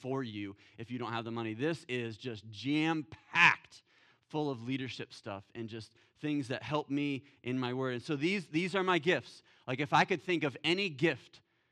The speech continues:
to give to my sons, this would be the greatest gift. And so let me ask you, like, let me pastor you for a moment. And if you're young enough, like, let me just kind of be a father over you in this moment, right? So what is your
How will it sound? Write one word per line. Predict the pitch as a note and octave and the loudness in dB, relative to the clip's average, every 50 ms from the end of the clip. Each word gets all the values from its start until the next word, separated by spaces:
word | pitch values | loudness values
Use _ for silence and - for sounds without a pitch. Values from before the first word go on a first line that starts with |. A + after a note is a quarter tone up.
| _ _ _ _ _ _ | _ _ _ _ _ _
to | D3 C3 | -8 -6
give | A2+ C#3 D#3 D3+ - | -2 -2 -2 -2 -2
to | - D#3+ | -4 -4
my | C#3+ C#3+ C3+ | -4 -4 -4
sons, | - - C#3+ C3 B2+ A2 | -6 -6 -6 -6 -6 -6
this | A#2 D3 D3 - | -6 -6 -6 -4
would | E3+ D#3 C3+ | -4 -6 -4
be | A#2 D3 D3 | -4 -6 -6
the | B2+ A#2 D3 C#3 | -4 -4 -6 -8
greatest | A#2+ G#2+ B2 C3+ C#3 C3 C3 B2+ A#2 - - | -8 -8 -6 -6 -4 -4 -6 -8 -10 -12 -10
gift. | A#2+ G2+ G2+ - - _ _ _ _ - - - | -10 -10 -10 -12 -18 _ _ _ _ -20 -10 -6
And | C#3 C#3+ | -6 -6
so | - - F3+ E3 | -2 0 0 0
let | D#3 F#3 G#3 | 2 0 0
me | A#3+ A#3+ A3 | 2 2 2
ask | G#3 G3+ F#3 - - - | 2 2 0 -2 -6 -4
you, | E3+ E3 C#3 G2+ F2+ - _ _ _ _ | -4 -2 -2 -4 -6 -12 _ _ _ _
like, | B2+ C#3 C3+ D3 | -4 -4 0 0
let | E3+ F#3+ | 0 0
me | A3+ A3 | 0 -2
pastor | - - F3 G3 F3 E3+ - - E3 | -6 -6 -4 -4 -4 -4 -4 -6 -6
you | D3 C#3+ D3+ D#3+ | -4 -4 -4 -6
for | D3+ - C3+ C3 | -8 -8 -8 -6
a | A#2+ | -6
moment. | A#2 A2 G#2+ F#2+ F#2 F2 - _ _ _ _ _ _ _ _ _ - | -6 -6 -8 -8 -10 -12 -14 _ _ _ _ _ _ _ _ _ -6
And | B2 | -4
if | C#3+ C3+ C#3 | -4 -2 -2
you're | D#3 E3+ | -2 0
young | D#3 D3 D3 E3 G3 A3 | 0 2 2 0 2 2
enough, | E3+ D3 C#3 C3+ C3+ - | 0 0 0 -2 -4 -4
like, | C#3+ C#3 C3 C3 | -4 -4 -2 -2
let | D#3+ F3 | -2 -2
me | G3+ F#3+ | -2 -2
just | D#3 E3+ D3+ - | -2 -4 -4 -4
kind | - D#3+ E3 E3+ D#3+ | -2 0 2 2 2
of | C#3 A2+ - - - - | 0 -4 -8 -18 -10 0
be | B2+ E3 E3 | 2 2 2
a | C#3+ | 2
father | - - - - E3 D#3+ F#3 F#3 D3 D3 C#3 C3+ C3+ - | 0 -6 2 4 6 8 8 6 6 2 0 -2 0 0
over | D3 D#3 D#3+ E3+ D3+ D3 D3+ | 2 2 2 2 2 0 -2
you | C#3 B2 A#2+ B2+ A#2+ G#2 F#2+ - - _ _ _ _ _ _ _ | -2 -2 -2 -2 -2 -2 -4 -8 -14 _ _ _ _ _ _ _
in | - C#3+ D3 D3+ | 0 2 2 4
this | D3 C#3+ - - | 2 0 0 0
moment, | D3 D3 D3+ C#3+ B2+ A2 - - _ _ _ _ _ _ _ _ _ _ _ | 0 0 2 0 0 -4 -6 -10 _ _ _ _ _ _ _ _ _ _ _
right? | C3 C3+ C#3+ D#3 | 0 0 0 0
So | - - F3 D#3+ | 0 0 2 2
what | D#3 D3 F3+ A3 A#3+ | 4 6 6 8 8
is | A#3 G3 D3+ C#3+ | 8 6 4 2
your | F3+ F#3 | 0 0